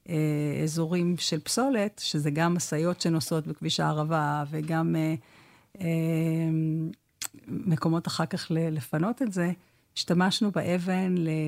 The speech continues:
גם לתשתית של הכבישים, גם לקירות של המבנים, גם לכיסוי של הגגות, גם למדרגות, גם לריצופים. זאת אומרת, בעצם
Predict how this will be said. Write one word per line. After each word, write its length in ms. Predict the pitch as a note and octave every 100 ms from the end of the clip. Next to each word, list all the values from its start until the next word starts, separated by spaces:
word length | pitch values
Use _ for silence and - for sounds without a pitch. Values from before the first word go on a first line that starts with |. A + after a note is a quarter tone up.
| D3+ D3+ D3+ D#3
גם 180 | E3 E3
לתשתית 460 | F3+ - - D#3+ -
של 120 | D3+
הכבישים, 580 | - C#3+ - F#3 F3+ E3
גם 200 | D#3+ D#3+
לקירות 460 | E3+ - D#3 D#3
של 140 | - D3
המבנים, 640 | D3+ D3+ E3 E3+ E3+ E3
גם 200 | D#3 D#3+
לכיסוי 380 | E3 D3 - D#3
של 180 | - D#3+
הגגות, 580 | D3 D3 D3+ E3+ E3
גם 180 | D#3+ D#3+
למדרגות, 840 | E3 D#3 D3+ D3+ D3 E3+ E3 D#3+ - - - -
גם 100 | E3+
לריצופים. 640 | E3+ E3 D#3+ D3+ - G3+ G3+ - - -
זאת 120 | -
אומרת, 320 | F3 F3 F3+
בעצם 540 | E3 G3 A#3+ B3+ A#3+